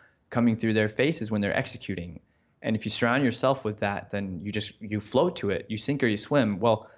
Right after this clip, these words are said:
you're definitely gonna say, "I freaking for sure sank a hundred percent," but then you just float right back up, um, until you just look around and all these things that were new to you at one point are now part of your D N A.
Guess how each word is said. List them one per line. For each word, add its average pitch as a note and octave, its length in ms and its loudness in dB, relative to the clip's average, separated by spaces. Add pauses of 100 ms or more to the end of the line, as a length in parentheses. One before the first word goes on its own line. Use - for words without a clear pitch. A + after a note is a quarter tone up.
(160)
you're A#2 140 0
definitely A2 560 0
gonna G#2+ 160 -2
say, - 180 -6
"I B2 280 0 (1040)
freaking A2 380 -6
for G#2+ 140 -4
sure A2 200 -2
sank G#2+ 440 -2
a - 100 2
hundred G#2 380 0
percent," G#2 380 0 (360)
but G#2+ 120 -2
then A2 140 2
you A2 80 0
just A2 180 -2
float A2 240 4
right A2 160 4
back F#2+ 220 -2
up, - 380 -2 (380)
um, G#2 460 0
until A#2+ 300 0
you A#2 140 -2
just A2+ 180 -8
look A#2+ 160 0
around A2+ 280 2
and G#2+ 100 0
all A2 100 2
these A#2 200 -2
things A2+ 240 0
that F#2+ 80 0
were G2+ 120 0
new A2+ 300 6
to C3 160 0
you A2+ 140 6
at E2+ 80 4
one G#2+ 200 2
point A2 240 2
are G2+ 60 2
now G#2+ 180 4
part G#2 200 2
of F#2 80 -2
your F#2+ 100 -2
D G2 180 -4
N F#2+ 120 -2
A. G2 260 -2